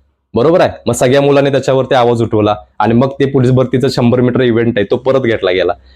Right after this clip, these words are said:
अशा पद्धतीने वेगवेगळ्या घटना झालेल्या आहेत महाराष्ट्रामध्ये. So, काही मुलांना ज्यांना अन-, अनुभव नाही, समजा, समजा पाय जर स्लिप वगैरे झाला सिंथेटिक वरती, तर पाय वगैरे,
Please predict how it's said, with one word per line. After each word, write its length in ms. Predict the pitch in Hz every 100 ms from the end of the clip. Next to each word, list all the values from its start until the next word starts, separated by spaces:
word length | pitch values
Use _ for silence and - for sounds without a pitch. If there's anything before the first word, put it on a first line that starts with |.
| -
अशा 200 | 98 180
पद्धतीने 320 | 156 135 156
वेगवेगळ्या 300 | 147 147 143
घटना 300 | 139 135 135
झालेल्या 280 | 131 110 113
आहेत 120 | 110
महाराष्ट्रामध्ये. 540 | 101 95 - 95 90 87 - _ - -
So, 180 | 139 147 127
काही 140 | 131
मुलांना 300 | 139 139 143
ज्यांना 240 | 135 139
अन-, 300 | 135 123 120 120
अनुभव 340 | 113 120 135
नाही, 140 | 131
समजा, 500 | 104 110 117 120 117
समजा 380 | 107 120 113 131 135 - _ _
पाय 180 | 120 131
जर 120 | 143
स्लिप 300 | 147 135 131
वगैरे 240 | 135 127 123
झाला 180 | 117
सिंथेटिक 400 | 113 113 107 113
वरती, 360 | 107 95 - 92 - _ _ 127
तर 80 |
पाय 260 | 131 131 135
वगैरे, 340 | 135 131 131